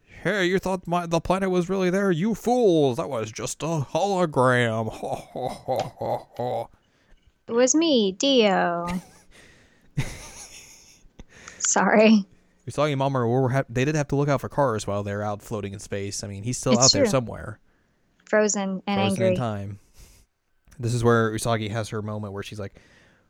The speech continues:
Speaker 1: "What if the, the legendary silver crystal never existed? What if I never existed? Would all these bad things never ever happened?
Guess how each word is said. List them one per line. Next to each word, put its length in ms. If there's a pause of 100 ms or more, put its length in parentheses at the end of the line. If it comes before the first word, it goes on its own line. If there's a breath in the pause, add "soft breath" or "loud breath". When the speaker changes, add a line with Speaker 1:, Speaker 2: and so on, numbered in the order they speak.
(120)
Speaker 1:
"What 140
if 140
the, 80
the 220
legendary 380
silver 240
crystal 340
never 200
existed? 560 (200)
What 120
if 100
I 140
never 220
existed? 360
Would 100
all 100
these 160
bad 260
things 300
never 200
ever 140
happened? 560